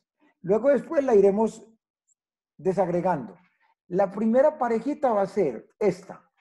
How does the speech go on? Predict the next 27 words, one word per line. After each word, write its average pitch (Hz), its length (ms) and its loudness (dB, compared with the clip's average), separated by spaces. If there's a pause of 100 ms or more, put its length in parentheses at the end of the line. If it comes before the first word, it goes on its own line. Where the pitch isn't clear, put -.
(260)
El 180 120 4
rendimiento 214 680 0
de 262 80 6
la 226 80 0
empresa 180 840 -2 (240)
es 190 500 2 (680)
la 160 160 2
utilidad 202 480 2
operativa 294 840 -4 (580)
con 185 200 -2
respecto 185 680 -2
a 175 80 -2
los 180 160 0
activos. 170 640 -4 (720)
¿Por 220 180 2
qué 247 140 0
la 285 80 4
operativa? 240 720 -2
Porque 190 240 -4
entonces 202 300 0
si 233 80 -6
usted 214 180 -4
no 226 160 -4
tuviera 240 400 0
deuda, 143 680 0 (380)
míralo 202 240 -4
acá, 151 400 -8